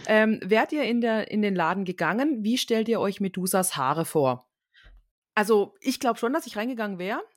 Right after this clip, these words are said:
Ähm, sie wurden ja auch von diesem Essensduft angelockt und wenn nix hilft, dann erstmal essen. <laughs> Ist ja klar. <laughs> Und Medusas Haare, ja.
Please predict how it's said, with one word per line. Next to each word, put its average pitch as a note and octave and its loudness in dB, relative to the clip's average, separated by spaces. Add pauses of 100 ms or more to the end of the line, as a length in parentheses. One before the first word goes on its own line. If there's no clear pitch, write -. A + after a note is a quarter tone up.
(140)
Ähm, A3+ -6
sie G#3 -8
wurden A#3 4
ja A#3 0
auch A3 -6
von A3+ -4
diesem G3+ -8
Essensduft D4+ -10
angelockt C#4+ -8
und A3+ -2
wenn G#3+ 2
nix A3 -4
hilft, B3+ -2
dann A3+ -2
erstmal G3+ -6
essen. A3 -8
<laughs> G#5+ -18
Ist - -12
ja F3+ -8
klar. - -2 (200)
<laughs> - -4
Und A3 0
Medusas F#3 -4
Haare, G3 -4
ja. E3+ -2